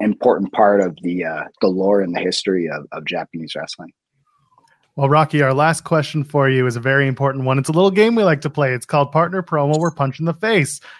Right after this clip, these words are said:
Speaker 2: I'm gonna k-, pick three different people. You're gonna pick which one you would partner with in a tag match, which one you'd have
Speaker 1: Uh-huh.
Speaker 2: a promo battle with in the ring, and which one you'd punch in the
Speaker 1: Okay.
Speaker 2: face in a singles match. Talkin' Shop-A-Mania
Speaker 1: Nice.
Speaker 2: edition. Gallows,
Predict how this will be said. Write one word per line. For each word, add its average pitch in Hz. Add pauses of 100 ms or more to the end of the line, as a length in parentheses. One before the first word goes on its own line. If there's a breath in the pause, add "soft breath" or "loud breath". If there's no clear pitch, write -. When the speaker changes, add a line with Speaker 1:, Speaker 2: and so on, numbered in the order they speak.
(160 loud breath)
Speaker 2:
I'm 151
gonna 151 (120)
k-, 156
pick 175 (140)
three 208
different 180
people. 170 (240 loud breath)
You're 147
gonna 151
pick 151
which 165
one 160
you 151
would 131
partner 170
with 170
in 175
a 165
tag 147
match, 135 (220 soft breath)
which 135
one 143
you'd 131
have 131
Speaker 1:
Uh-huh. 107
Speaker 2:
a 131
promo 175 (100)
battle 135
with 131
in 135
the 127
ring, 143 (200 soft breath)
and 196
which 233
one 220
you'd 208
punch 208
in 208
the 208
Speaker 1:
Okay. 202
Speaker 2:
face -
in 151
a 165
singles 147
match. 107 (340)
Talkin' 190
Shop-A-Mania 151
Speaker 1:
Nice. 131 (120)
Speaker 2:
edition. 113 (460)
Gallows, 185